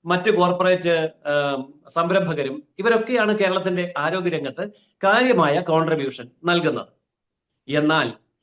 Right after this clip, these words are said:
ഈ രംഗത്ത് സർക്കാർ എന്തെങ്കിലും സഹായം ചെയ്യുന്നുണ്ടോ? ഞാൻ അതിന്റെ സ-, ഡോക്ടർമാരുടെ സംഘടനകളുടെ ആരോഗ്യ മേഖലയിൽ നിൽക്കുന്ന പലരുടെയും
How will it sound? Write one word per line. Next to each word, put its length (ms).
ഈ 220
രംഗത്ത് 560
സർക്കാർ 480
എന്തെങ്കിലും 520
സഹായം 400
ചെയ്യുന്നുണ്ടോ? 600
ഞാൻ 180
അതിന്റെ 340
സ-, 800
ഡോക്ടർമാരുടെ 600
സംഘടനകളുടെ 600
ആരോഗ്യ 340
മേഖലയിൽ 380
നിൽക്കുന്ന 300
പലരുടെയും 600